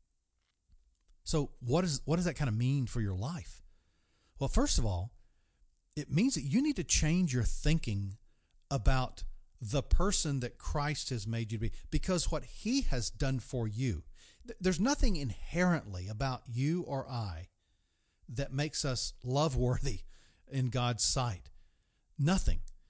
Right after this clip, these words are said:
But because he chose to love us, that gives us value. It gives us a sense of worth that didn't come from ourselves, but it came from him. So when God says he doesn't condemn us,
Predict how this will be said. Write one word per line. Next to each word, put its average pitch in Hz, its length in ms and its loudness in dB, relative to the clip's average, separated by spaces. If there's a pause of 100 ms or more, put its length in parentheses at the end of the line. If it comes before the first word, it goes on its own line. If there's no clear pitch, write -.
(460)
But 156 260 0 (340)
because 160 300 0
he 175 140 0
chose 220 420 2
to 143 100 -4
love 165 300 0
us, 123 200 0
that 120 440 -8
gives 226 480 4
us 127 340 0 (540)
value. 120 640 -2 (320)
It 143 240 -6
gives 185 420 0
us 139 320 -2
a 131 80 -6
sense - 400 0
of 127 160 -8
worth 113 640 -4 (440)
that 131 140 -4
didn't 202 200 0
come 240 160 0
from 180 120 -2
ourselves, 127 460 0
but 139 140 -4
it - 100 -10
came 135 220 -4
from 143 180 -4
him. 156 320 -4 (1080)
So - 140 2
when 175 160 2
God 180 280 -2
says 185 240 2
he 151 100 -2
doesn't 151 400 -2
condemn 160 300 -2
us, 135 120 -2